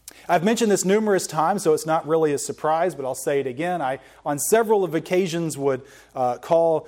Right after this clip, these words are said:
Brother Josh, who was here, I guess, last week,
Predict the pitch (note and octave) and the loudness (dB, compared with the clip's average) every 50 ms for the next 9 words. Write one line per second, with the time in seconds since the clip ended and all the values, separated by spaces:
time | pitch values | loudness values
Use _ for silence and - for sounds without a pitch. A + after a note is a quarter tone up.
0 | - - _ - B2 A#2 G#2+ G#2 - D#3+ F3 F3+ F3+ F3+ - - - C3+ B2+ B2 | -14 -18 _ -8 -8 -8 -8 -4 -2 0 2 2 2 0 -2 -6 -10 -10 -10 -10
1 | - - C3+ C3 B2+ B2 A#2 A#2+ - _ _ _ _ _ _ _ - A2+ A2 A2 | -10 -6 -6 -4 -4 -4 -6 -10 -16 _ _ _ _ _ _ _ -14 -14 -12 -12
2 | - C3 C#3+ D#3+ E3+ E3 - - D#3+ D#3 D#3 D3+ D3+ - _ | -6 -4 -2 -2 -2 -4 -6 -6 -4 -2 -2 -4 -6 -10 _